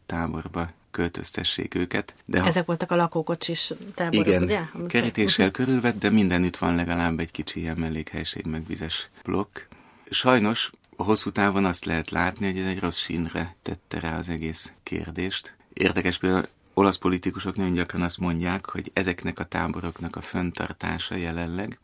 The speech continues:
Speaker 1: sokkal több erőfeszítésbe, pénzbe, mindenfélébe kerül, mintha építenénk házakat a, a cigányoknak. Tehát rengeteg cég van, aki ezzel foglalkozik, rendőrség állandóan ott van, meg nem tudom.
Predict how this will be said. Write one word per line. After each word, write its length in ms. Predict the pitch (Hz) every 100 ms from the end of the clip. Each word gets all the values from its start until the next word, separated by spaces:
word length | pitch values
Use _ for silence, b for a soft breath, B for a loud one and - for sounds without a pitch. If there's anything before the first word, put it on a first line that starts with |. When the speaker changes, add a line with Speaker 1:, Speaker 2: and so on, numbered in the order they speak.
| -
Speaker 1:
sokkal 480 | - 117 - 90 85
több 360 | 92 85 - - _ -
erőfeszítésbe, 1000 | 92 90 - 85 87 87 87 87 87 85
pénzbe, 560 | 90 87 85 90 87 - -
mindenfélébe 840 | 90 87 85 80 - 85 85 85
kerül, 420 | 90 85 98 110 - -
mintha 460 | 95 90 - 92 -
építenénk 880 | 90 87 80 85 85 85 95 90
házakat 640 | - 82 78 80 - - -
a, 440 | - - - -
a 60 | 82
cigányoknak. 720 | - 82 87 82 85 - 87
Tehát 220 | - 87
rengeteg 520 | - 101 95 90 - 82
cég 340 | - 95 85
van, 200 | 87 85
aki 220 | 82 -
ezzel 280 | 82 80 82
foglalkozik, 760 | - 80 80 80 - 82 82 -
rendőrség 600 | 87 87 - - - -
állandóan 600 | 85 82 80 82 82 82
ott 220 | 85 -
van, 180 | - 85
meg 140 | 82 92
nem 180 | 92 85
tudom. 200 | -